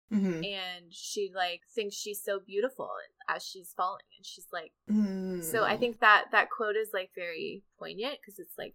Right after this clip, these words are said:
Speaker 2: "There she is, a human being diving into the unknown, she is wide awake," like, she
Speaker 1: Mm-hmm.
Speaker 2: is human,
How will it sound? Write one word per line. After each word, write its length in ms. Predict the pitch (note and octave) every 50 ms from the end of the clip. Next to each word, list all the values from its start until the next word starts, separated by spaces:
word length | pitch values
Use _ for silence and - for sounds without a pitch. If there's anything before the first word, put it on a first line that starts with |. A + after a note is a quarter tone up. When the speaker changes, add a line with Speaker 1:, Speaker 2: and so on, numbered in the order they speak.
| -
Speaker 2:
"There 140 | - D#3+ F3
she 260 | E3+ - - F#3+ F3
is, 240 | F3+ F#3+ G3 F#3+ -
a 60 | -
human 320 | - - F#3 F3+ G3 G3+ G3
being 180 | F#3+ F3+ E3+ E3+
diving 300 | E3+ - - D#3+ E3+ F3
into 120 | E3+ E3+ E3
the 120 | E3+ -
unknown, 300 | E3 E3+ E3 D#3+ - -
she 160 | - - -
is 160 | - - - -
wide 160 | - - -
awake," 220 | - - - - _
like, 140 | - - -
she 140 | - - G3
Speaker 1:
Mm-hmm. 180 | F#3+ F3 D#3+
Speaker 2:
is 160 | E3 E3 - - - _ _ _ _ - -
human, 540 | - A#3 A3+ A3+ A#3 A#3 A3+ A3+ A3 A3+ A#3